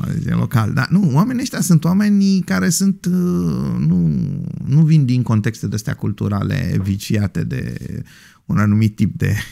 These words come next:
<laughs> istorie. Uh, sunt oameni care se uită la viteza tehnologiei și, uh, trag niște concluzii. Și concluziile sunt, uh, relativ sceptice. Deci ei spun ceva de genul ăsta.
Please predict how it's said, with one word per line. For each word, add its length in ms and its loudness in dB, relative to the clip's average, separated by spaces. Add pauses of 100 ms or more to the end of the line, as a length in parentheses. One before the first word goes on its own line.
(120)
<laughs> 520 -4
istorie. 600 0 (580)
Uh, 220 4
sunt 260 4
oameni 220 0
care 160 2
se 140 4
uită 200 2
la 100 2
viteza 420 4
tehnologiei 840 4 (1300)
și, 680 6 (240)
uh, 80 -2
trag 240 2
niște 200 4
concluzii. 1000 4 (1500)
Și 100 -18
concluziile 540 4
sunt, 380 2
uh, 960 -2
relativ 460 2
sceptice. 580 -2
Deci 260 -2
ei 120 2
spun 220 2
ceva 200 2
de 140 6
genul 340 2
ăsta. 220 -6